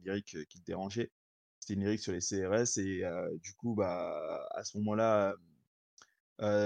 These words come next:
heu, ce que, ce que quarante-cinq, enfin le, les dirigeants de quarante-cinq Scientifique, ce qu'ils avaient fait, c'est qu'ils avaient quand même sorti un,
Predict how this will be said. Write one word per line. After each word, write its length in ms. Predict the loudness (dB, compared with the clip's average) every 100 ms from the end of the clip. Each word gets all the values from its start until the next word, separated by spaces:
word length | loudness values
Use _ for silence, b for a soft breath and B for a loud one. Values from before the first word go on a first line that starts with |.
| 4
heu, 40 |
ce 100 | 0
que, 300 | -2 0 0
ce 120 | 0 0
que 260 | 0 0
quarante-cinq, 440 | 2 2 2 -2 -4
enfin 120 | -2 0
le, 320 | 0 -2 -6 -12 _ _ -8
les 120 | -4
dirigeants 300 | -2 -2 -2
de 40 | -2
quarante-cinq 340 | -4 -4 -6
Scientifique, 380 | -6 -6 -8 -8
ce 60 | -2
qu'ils 120 | -2
avaient 120 | 0
fait, 140 | -2
c'est 160 | -4 -4
qu'ils 440 | -2 -2 0 -2
avaient 100 | -4
quand 100 | 0 0
même 100 | 0
sorti 400 | -2 -4 -2
un, 100 | -2